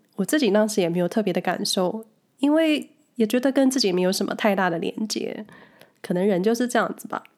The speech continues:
那一直到三月十一日，世界卫生组织发出了全球疫情的警报，欧洲国家们才开始动起来，包含瑞士。瑞士第一次因为疫情宣布封城是在三月十三日，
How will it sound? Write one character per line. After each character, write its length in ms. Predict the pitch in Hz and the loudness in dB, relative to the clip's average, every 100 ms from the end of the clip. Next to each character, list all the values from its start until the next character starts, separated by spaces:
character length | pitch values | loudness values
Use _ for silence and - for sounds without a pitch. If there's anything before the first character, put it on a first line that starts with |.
| _ _ _ _ _ _ | _ _ _ _ _ _
那 120 | 285 | -2
一 100 | 262 | 0
直 100 | 247 | 0
到 120 | 226 226 | 0 2
三 240 | 233 220 | 2 2
月 100 | 226 | 2
十 280 | 208 - 190 | 2 0 0
一 260 | 196 208 | 0 0
日， 300 | 214 214 190 - | 0 0 -2 -2
世 160 | - | -2
界 160 | 214 202 | 0 2
卫 80 | 196 | 0
生 260 | 190 190 | 0 -2
组 240 | - - - - | -4 -8 -10 -6
织 240 | 190 185 | -2 0
发 200 | 202 190 | 0 0
出 200 | 185 208 | 0 0
了 140 | 190 180 | 0 0
全 240 | - 185 | 0 0
球 220 | 202 180 | 0 0
疫 180 | 196 214 | 0 -2
情 240 | 208 185 175 | -2 -2 -2
的 80 | 175 | -2
警 320 | 185 - 226 | -4 -6 -4
报， 400 | 185 170 - 226 - _ _ _ _ | -2 -2 -2 -8 -16 _ _ _ _
欧 120 | 220 | -2
洲 160 | 233 233 | 0 0
国 160 | 214 | 0
家 180 | 185 208 | 0 2
们 140 | 202 190 | 2 0
才 180 | - 190 | -2 -2
开 140 | 214 | 0
始 160 | 214 196 | 0 0
动 280 | 226 202 208 | 2 2 0
起 180 | - | -2
来， 380 | - - - 139 208 - _ _ | -4 -6 -8 -8 -10 -12 _ _
包 140 | 208 208 | 0 2
含 100 | 175 | 2
瑞 240 | 185 180 | 0 0
士。 380 | - - 175 208 - _ _ _ _ _ _ _ - | -2 -2 -2 -6 -14 _ _ _ _ _ _ _ 0
瑞 140 | 349 | 2
士 180 | 302 330 | 2 0
第 280 | 311 285 269 | 0 -2 -2
一 40 | |
次 380 | 262 - 262 214 | -2 -4 0 0
因 280 | 208 208 214 | 2 2 2
为 160 | 220 202 | 0 0
疫 220 | 233 208 | 0 0
情 320 | - - - | -2 -2 -2
宣 240 | 208 208 | 0 2
布 180 | 208 226 | 2 -2
封 360 | 214 202 190 208 | 0 0 2 0
城 420 | - - 185 - | -2 -4 -6 -4
是 220 | - 202 | -2 -2
在 320 | 185 185 165 | -2 0 0
三 260 | 185 208 196 | 0 0 2
月 200 | 202 185 | 2 2
十 180 | - - | 0 -2
三 340 | - 175 175 | 0 0 0
日， 380 | 185 190 - | 0 0 -2